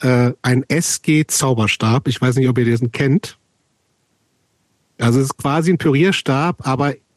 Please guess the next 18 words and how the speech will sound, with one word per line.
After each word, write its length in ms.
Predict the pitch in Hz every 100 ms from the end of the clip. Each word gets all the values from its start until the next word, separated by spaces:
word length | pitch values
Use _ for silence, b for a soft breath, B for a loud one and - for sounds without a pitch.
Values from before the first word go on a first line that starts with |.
| _
eben 280 | - 135 139
nicht 180 | 135 143
nur 160 | 147
ein 60 | 147
Pürierstab, 540 | - 123 120 - 139
sondern 180 | 127 127
es 80 | 120
ist 60 | -
ein 140 | 131
S-G-Zauberstab. 1300 | 127 131 - 139 135 - 139 139 117 - - 98 -
Ein 120 | 113
Qualitätsprodukt 880 | - 131 127 160 175 - 156 151 143
aus 120 | 131
der 120 | 147
Schweiz 560 | - 120 123 214 - - B B B B B
mit 220 | 139 123
ordentlich 400 | - 151 180 160
Power, 440 | - 135 135 160